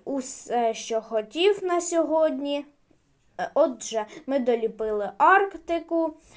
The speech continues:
Я випущу ще три частини по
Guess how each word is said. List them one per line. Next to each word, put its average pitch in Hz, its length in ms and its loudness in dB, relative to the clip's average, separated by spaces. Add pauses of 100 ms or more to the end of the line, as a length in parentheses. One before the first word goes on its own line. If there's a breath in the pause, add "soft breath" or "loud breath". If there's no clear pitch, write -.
(240 loud breath)
Я 320 260 6
випущу 247 600 -2
ще 240 300 0
три 269 460 -2
частини 208 920 -4 (400 loud breath)
по 226 440 2